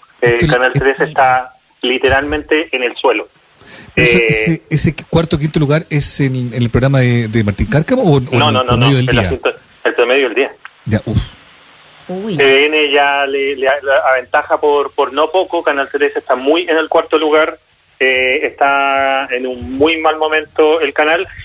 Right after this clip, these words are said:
Speaker 1: y sacaron este programa que, para quienes no tengan idea de nada, claro, se llama De Tú a Tú,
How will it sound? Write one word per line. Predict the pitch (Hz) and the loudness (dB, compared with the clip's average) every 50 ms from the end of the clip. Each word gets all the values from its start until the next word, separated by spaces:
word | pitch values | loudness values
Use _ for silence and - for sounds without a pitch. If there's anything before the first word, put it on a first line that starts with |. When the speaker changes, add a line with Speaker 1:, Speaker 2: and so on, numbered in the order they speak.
| - - | -12 -4
Speaker 1:
y | - 170 208 226 196 - - - - - | -2 -2 -2 -2 -4 -8 -12 -12 -6 0
sacaron | - 151 - 170 196 208 214 | 0 2 2 2 0 0 -4
este | 214 208 - 185 | -4 -4 -2 0
programa | 170 160 147 156 160 170 180 165 | 0 2 2 0 0 0 -4 -4
que, | - - 165 170 | -2 -2 -2 -2
para | 175 - 156 139 127 | 0 -2 -2 -2 -2
quienes | - 151 151 165 165 160 | -2 -2 -2 -2 -4 -4
no | 147 143 | -4 -4
tengan | 135 156 160 160 156 156 156 160 165 | -2 -2 -2 0 -2 -2 -2 -4 -6
idea | 165 139 131 131 143 147 | -4 -2 0 0 2 0
de | 147 143 | 0 0
nada, | 147 160 156 165 170 160 - - - - - - | 0 0 0 0 -2 -6 -12 -20 -20 -20 -10 -2
claro, | - 127 110 113 113 | 0 0 0 0 -2
se | - 123 | -2 -2
llama | 127 135 143 143 | -2 0 2 2
De | 143 135 | 0 0
Tú | 135 151 151 | 2 2 0
a | |
Tú, | 151 170 185 202 | 2 2 0 -2